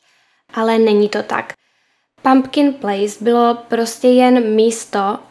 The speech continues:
na kterém se rozhodlo pár rodin uspořádat halloweenskou party pro ostatní rodiny s dětmi.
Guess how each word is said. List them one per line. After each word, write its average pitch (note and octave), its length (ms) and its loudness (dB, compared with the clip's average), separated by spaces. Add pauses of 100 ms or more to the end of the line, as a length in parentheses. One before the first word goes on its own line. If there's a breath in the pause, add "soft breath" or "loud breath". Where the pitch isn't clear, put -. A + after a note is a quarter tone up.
na A#3+ 160 0
kterém C#4 420 0
se C4+ 180 -2
rozhodlo G#3+ 420 -2
pár A3+ 480 -2
rodin G3+ 360 -4
uspořádat G3+ 680 -6
halloweenskou G#3+ 760 -2
party G3 720 -8
pro G#3 140 -6
ostatní F#3+ 640 -8
rodiny G#3+ 360 -2
s - 100 -14
dětmi. F#3+ 440 -8